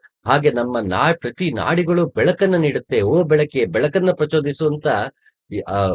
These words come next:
ಗಾಯತ್ರಿ ಮಂತ್ರ ಅದಕ್ಕೆ ಹೇಳೋದು, ಧಿಯೋ ಯೋ ನ ಪ್ರಚೋದಯಾತ್." ಓಂಕಾರ ಉಪಾಸನೆ, ಗಾಯತ್ರಿ ಉಪಾಸನೆ ಅಂದ್ರೆ ನನ್ನಲ್ಲಿ ನಾದವನ್ನ ಕೇಳ್ತಾ ನನ್ನಲ್ಲೇ ಬೆಳಕನ್ನ ಕಂಡುಕೊಳ್ಬಹುದು. ಹಾಗದನ್ನ ಅಷ್ಟು ಚೆನ್ನಾಗಿ ಬೆಳಗಿನ ಭಾಷೆಯಲ್ಲಿ ಕಬೀರದಾಸ್ ಹೇಳ್ತಾರೆ ನಮ್ಗೆ,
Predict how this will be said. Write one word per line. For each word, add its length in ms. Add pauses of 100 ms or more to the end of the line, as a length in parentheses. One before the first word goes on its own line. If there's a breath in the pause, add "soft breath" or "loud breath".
(160)
ಗಾಯತ್ರಿ 400
ಮಂತ್ರ 240
ಅದಕ್ಕೆ 260
ಹೇಳೋದು, 340
ಧಿಯೋ 260
ಯೋ 140
ನ 80
ಪ್ರಚೋದಯಾತ್." 680 (360 loud breath)
ಓಂಕಾರ 680
ಉಪಾಸನೆ, 760
ಗಾಯತ್ರಿ 440
ಉಪಾಸನೆ 380
ಅಂದ್ರೆ 520 (100)
ನನ್ನಲ್ಲಿ 400
ನಾದವನ್ನ 540
ಕೇಳ್ತಾ 360
ನನ್ನಲ್ಲೇ 440
ಬೆಳಕನ್ನ 580
ಕಂಡುಕೊಳ್ಬಹುದು. 760 (300)
ಹಾಗದನ್ನ 420
ಅಷ್ಟು 260
ಚೆನ್ನಾಗಿ 400
ಬೆಳಗಿನ 420
ಭಾಷೆಯಲ್ಲಿ 640
ಕಬೀರದಾಸ್ 640
ಹೇಳ್ತಾರೆ 380
ನಮ್ಗೆ, 420